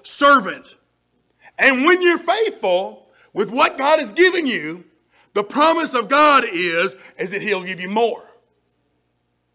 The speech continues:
Not for your own benefit, but for his glory.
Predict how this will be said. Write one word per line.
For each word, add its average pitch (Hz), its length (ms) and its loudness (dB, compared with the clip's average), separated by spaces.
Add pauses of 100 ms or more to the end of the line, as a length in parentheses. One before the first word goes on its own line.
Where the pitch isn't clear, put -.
(540)
Not 196 220 -6
for 233 80 -4
your 277 180 2
own 339 240 6
benefit, 202 640 0 (120)
but 233 140 -2
for 254 120 2
his 254 240 0
glory. 320 500 4